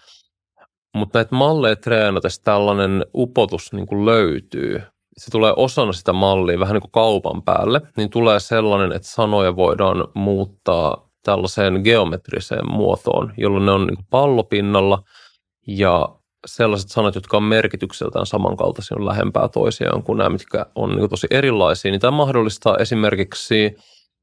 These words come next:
sen, että organisaatioiden, organisaatioiden sisällä voidaan järjestellä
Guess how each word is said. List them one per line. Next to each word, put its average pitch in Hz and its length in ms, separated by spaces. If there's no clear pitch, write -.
sen, 123 540
että - 300
organisaatioiden, 101 920
organisaatioiden 110 800
sisällä 104 480
voidaan 98 300
järjestellä 107 520